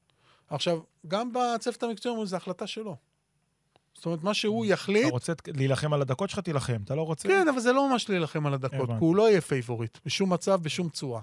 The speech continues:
Speaker 1: הוא לא יהיה שחקן הרכב.
Speaker 2: איזה אופציות יש לו?
Speaker 1: אז אני לא יודע, אולי ללכת לקבוצה קטנה יותר, אתה יודע, אבל אולי פחות כסף, אולי זה, אבל לשחק, שמע, הוא, הוא, תומר בן שלושים וחמש עוד מעט.
Speaker 2: מהמם.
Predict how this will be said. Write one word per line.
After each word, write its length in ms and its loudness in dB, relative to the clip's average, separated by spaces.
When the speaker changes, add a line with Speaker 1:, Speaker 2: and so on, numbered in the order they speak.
Speaker 1:
הוא 160 -4
לא 160 2
יהיה 100 4
שחקן 380 -2
הרכב. 380 4
Speaker 2:
איזה 120 -14
אופציות 320 -12
יש 160 -4
לו? 60 -6
Speaker 1:
אז 280 -10
אני 80 -6
לא 60 -4
יודע, 140 0
אולי 180 4
ללכת 160 2
לקבוצה 320 -2
קטנה 360 -2
יותר, 340 -2
אתה 140 -8
יודע, 440 2
אבל 200 -6
אולי 300 -6
פחות 260 -8
כסף, 360 -8
אולי 220 0
זה, 160 -2
אבל 180 -2
לשחק, 380 -6
שמע, 220 -10
הוא, 200 -6
הוא, 360 -14
תומר 220 -4
בן 120 -6
שלושים 320 -10
וחמש 380 -8
עוד 100 -14
מעט. 320 -20
Speaker 2:
מהמם. 300 -2